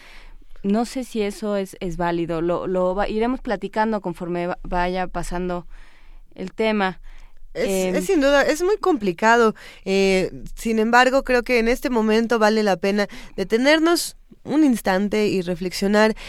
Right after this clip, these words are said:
Speaker 2: eh, que un muerto, como lo hemos dicho aquí, son muchos muertos y que no podemos, eh, no sé, en estas le-,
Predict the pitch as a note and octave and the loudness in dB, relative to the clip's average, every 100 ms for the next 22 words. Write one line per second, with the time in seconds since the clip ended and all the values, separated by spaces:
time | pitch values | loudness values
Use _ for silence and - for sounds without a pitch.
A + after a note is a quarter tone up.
0 | - - F3 F3 E3+ - F#3 E3+ F3+ G3 | -14 -6 -2 0 -2 -4 -4 -2 0 2
1 | G#3 G3 G3+ F#3+ F#3 F3 F3+ F3+ F#3 F#3+ | 2 2 -2 -4 -2 0 0 -2 -4 -6
2 | - F#3+ F3+ F3+ F#3 - F3 E3+ F3 - | -6 -6 -4 -6 -6 -6 -2 0 0 -2
3 | D#3 - D#3+ - D#3+ E3+ E3+ F#3 F#3 F#3+ | -6 -6 -10 -8 -6 -6 -2 0 0 0
4 | F#3 C4+ A3 E3+ F3 - - F3+ F#3+ E3+ | -4 -12 -8 -6 -6 -6 -10 -4 -4 2
5 | G#3+ G3+ C3 A#2+ E3+ E3+ - G#3+ G#3+ | 4 4 2 0 -2 -4 -2 -2 -2